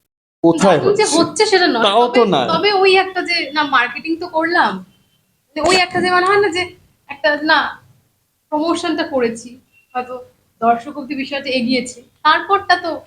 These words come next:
Speaker 1: আমি বাড়ি থেকে বেরোলে আমার পাড়া, পাড়ার পর দুটো মেন, মেন সিগন্যাল ক্রস করলে একটা মাঠ আসে। আমি যখন বাড়ি থেকে বেরোচ্ছি, এলাকা যদি এটাই হয়, রোজ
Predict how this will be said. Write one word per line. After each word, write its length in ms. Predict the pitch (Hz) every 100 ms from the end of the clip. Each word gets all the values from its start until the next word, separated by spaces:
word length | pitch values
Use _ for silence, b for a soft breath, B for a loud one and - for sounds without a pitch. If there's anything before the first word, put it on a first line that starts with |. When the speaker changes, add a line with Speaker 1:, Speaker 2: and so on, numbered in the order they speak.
| _ _ _ _ _ _ _ _ _ _ _ _ _ _ _ _ _ -
Speaker 1:
আমি 140 | 147
বাড়ি 240 | 147 113 127
থেকে 240 | 156 170
বেরোলে 380 | 135 127 143 196 247 - -
আমার 160 | 127
পাড়া, 320 | 127 104 92 - - _ _ _
পাড়ার 280 | 110 120 131
পর 140 | 127 165
দুটো 180 | 131 143
মেন, 200 | 131 131 131 127
মেন 140 | 131
সিগন্যাল 340 | 131 135 143 143
ক্রস 240 | 117 117 -
করলে 320 | 151 151 240
একটা 320 | 247 117 143
মাঠ 340 | 117 113 120
আসে। 260 | 87 - - _ _ _ _ _ _
আমি 160 | 110 135
যখন 120 | 131
বাড়ি 180 | 113 120
থেকে 200 | 143 127
বেরোচ্ছি, 320 | 127 131 131
এলাকা 240 | 113 113 123
যদি 200 | 117 117 101
এটাই 240 | 123 123
হয়, 240 | 104 117 95 98
রোজ 140 | 113